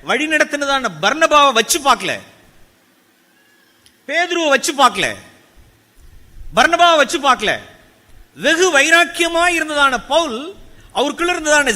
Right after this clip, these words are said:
ஜீல், பாவத்தை அவரால ஒத்துக்கொள்ள முடியல. அப்ப தேவனுடைய பார்வையில் அனந்த ஞானத்துல,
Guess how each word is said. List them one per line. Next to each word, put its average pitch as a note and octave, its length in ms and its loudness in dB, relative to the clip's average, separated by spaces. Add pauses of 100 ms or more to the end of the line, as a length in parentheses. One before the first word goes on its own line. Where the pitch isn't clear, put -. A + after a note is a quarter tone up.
(120)
ஜீல், C4+ 300 -2 (680)
பாவத்தை D4+ 380 -2
அவரால B3+ 280 -2 (580)
ஒத்துக்கொள்ள D#4 420 -4
முடியல. A3 280 -6 (3000)
அப்ப F#3+ 140 -10
தேவனுடைய C#4 440 -4
பார்வையில் A#3+ 480 -4
அனந்த B3 280 -6
ஞானத்துல, G#3 440 -6